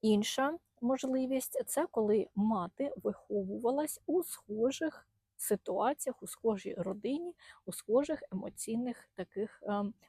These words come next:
обмеженнях. І тоді психіка має такий захист, називається психологічний захист.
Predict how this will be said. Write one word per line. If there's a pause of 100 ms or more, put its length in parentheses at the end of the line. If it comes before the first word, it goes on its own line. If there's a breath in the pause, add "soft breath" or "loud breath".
обмеженнях. (440 soft breath)
І
тоді
психіка
має
такий
захист,
називається
психологічний
захист.